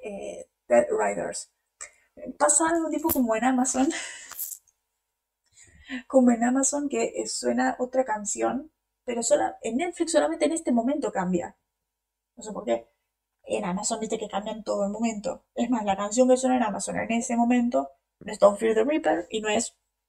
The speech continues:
Death in the Valley. Es, eh, no tengo idea porque la pusieron tan abajo, la pusieron tan baja de volumen que sonaba más, eh, los efectos, las charlas y todo eso, que no se escuchaba la canción.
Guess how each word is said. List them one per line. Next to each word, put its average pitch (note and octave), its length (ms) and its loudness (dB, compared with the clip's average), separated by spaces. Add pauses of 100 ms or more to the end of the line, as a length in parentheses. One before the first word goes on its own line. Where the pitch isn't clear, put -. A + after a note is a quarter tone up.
Death A3 160 -2
in G3+ 100 0
the G3 100 6
Valley. F3+ 340 2 (720)
Es, - 500 4
eh, G#3 600 -4 (300)
no G3 100 -8
tengo C4 260 6
idea A3+ 240 4
porque G3 180 -6
la G3+ 100 -4
pusieron A#3+ 440 0
tan B3+ 160 2
abajo, B3 600 0 (880)
la G#3 100 -10
pusieron B3 280 0
tan B3+ 320 2
baja A#3 500 -4 (160)
de A3 140 -2
volumen A3+ 560 0 (300)
que A#3 100 -10
sonaba A#3 400 0
más, A3+ 320 -6
eh, G3+ 460 -6
los G#3 160 -14
efectos, B3 760 -2 (180)
las - 180 -16
charlas A3+ 420 -4
y A3 100 -12
todo A#3+ 280 0
eso, B3+ 460 2 (960)
que A#3 140 -4
no A3+ 100 -2
se C4 100 0
escuchaba A3+ 440 -4
la G3+ 100 -2
canción. A#3 560 0